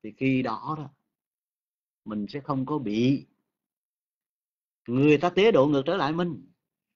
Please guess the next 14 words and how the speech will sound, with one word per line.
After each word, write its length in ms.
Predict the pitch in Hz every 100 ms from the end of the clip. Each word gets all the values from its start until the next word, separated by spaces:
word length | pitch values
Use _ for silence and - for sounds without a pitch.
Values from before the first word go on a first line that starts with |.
| _
Mình 240 | 131 143 151
mới 120 | 190
không 200 | 180 180
có 100 | 202
bị 420 | 131 131 160 139 123 117
người 260 | 123 135 135
ta 440 | 151 175 185 190 _ _ _ _ _ _ _ _ _ _
phân 380 | 226 226 220 196
xử 340 | - 127 170
phán 420 | 180 - 175 202 214
xét 420 | 185 196 196 -
ngược 300 | 113 113 110
trở 160 | 104 110
lại 180 | 104